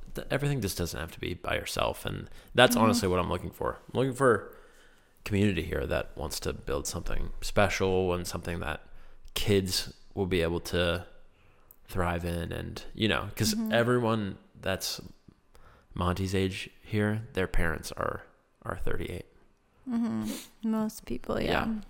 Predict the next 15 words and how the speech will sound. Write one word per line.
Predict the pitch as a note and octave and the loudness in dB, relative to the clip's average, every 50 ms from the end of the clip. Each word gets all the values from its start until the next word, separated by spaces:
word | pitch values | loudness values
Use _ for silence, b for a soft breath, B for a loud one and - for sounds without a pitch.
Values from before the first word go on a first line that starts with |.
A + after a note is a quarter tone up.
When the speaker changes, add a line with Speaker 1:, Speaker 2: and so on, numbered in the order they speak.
| - - | -6 0
Speaker 1:
But, | - E2+ D#2+ - - - - - - - - | 2 4 4 2 0 -4 -14 -18 -18 -12 -6
and | - F#2+ D2+ C2 C#3 C#3+ C#3+ C3+ - - - - - | -4 -4 -2 0 2 2 4 2 2 0 0 0 2
I, | - G#2 A#2 A#2 A2 - - | 4 6 6 6 6 6 4
if | A2+ - - | 2 4 4
I'm | - - - | 2 2 12
twenty-five | - - - - A2+ - A2 G#2+ G#2+ G2 F2+ - - | 12 12 12 12 12 12 6 4 4 4 2 2 0
and | F#2 E2+ F2 | -2 -4 -2
single | - F#2 G#2+ G#2+ - - - F#2 - - - b b b b b b b b b b b - - _ - - - | 0 0 0 0 0 -2 -2 -4 -4 -8 -18 b b b b b b b b b b b -20 -20 _ -20 -20 -18
or | - - G1+ G1+ - A1+ G#1+ G1+ G1+ G1+ - - - - _ - - | -8 -4 -2 0 2 2 2 2 0 -2 -6 -10 -18 -20 _ -16 -12
twenty-five | - - G2+ F#2+ E2+ F2 E2+ E2 | -4 -2 -2 0 0 0 0 0
and | F#2 F2+ F2 | 0 -2 -2
even | D#2+ - - - - | -4 -4 -6 -8 -6
married | - G1+ G1+ G1+ G1+ | -6 -4 -4 -4 -6
without | G1+ - - - - - | -6 -8 -8 -10 -4 0
kids, | - E2 - - - - - - | 0 0 0 0 -4 -8 -10 -10